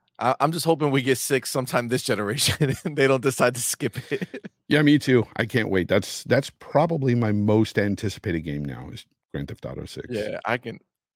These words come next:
Speaker 1: I can, I can, I would double that. Like,
Speaker 2: Yeah.
Speaker 1: j-,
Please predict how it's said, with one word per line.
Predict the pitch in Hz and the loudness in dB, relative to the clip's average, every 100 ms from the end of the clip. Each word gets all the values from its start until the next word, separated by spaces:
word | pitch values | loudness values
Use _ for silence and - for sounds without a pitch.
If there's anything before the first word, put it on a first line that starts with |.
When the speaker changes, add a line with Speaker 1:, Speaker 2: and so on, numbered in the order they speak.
| - | -8
Speaker 1:
I | 107 | -8
can, | 104 92 85 - | -6 -10 -12 -8
I | 104 | -8
can, | 98 87 | -8 -6
I | 104 | -6
would | 92 | -6
double | 80 78 85 | -8 -8 -8
that. | 80 71 _ _ | -8 -10 _ _
Like, | 87 82 - | -14 -14 -12
Speaker 2:
Yeah. | - | -10
Speaker 1:
j-, | - | -10